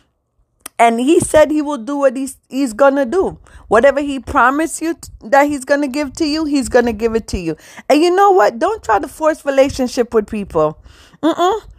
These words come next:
Don't force a relationship to hang out with people, wanna be in their circle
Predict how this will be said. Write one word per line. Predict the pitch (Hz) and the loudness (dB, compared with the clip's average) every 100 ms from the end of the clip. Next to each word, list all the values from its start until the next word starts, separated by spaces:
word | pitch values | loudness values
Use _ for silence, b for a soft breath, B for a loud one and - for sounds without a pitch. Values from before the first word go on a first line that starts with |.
| B B 214 | B B 0
Don't | 269 330 | 2 2
force | - 381 349 | -2 -4 -4
a | 302 | -6
relationship | 302 302 320 294 269 - 285 240 - b b b - 220 | -6 -6 -6 -10 -10 -4 -4 -4 -12 b b b -16 0
to | 269 | 2
hang | 214 277 285 | 4 2 2
out | 285 254 | 2 2
with | 262 - | -2 -4
people, | 285 254 269 | -4 -2 0
wanna | 254 247 | 2 0
be | 196 254 269 269 - | -2 -2 -2 -2 0
in | 269 262 247 240 | 0 2 0 0
their | 220 240 | 4 4
circle | 240 - 247 254 - 269 262 254 165 | 2 0 2 2 2 4 4 2 -4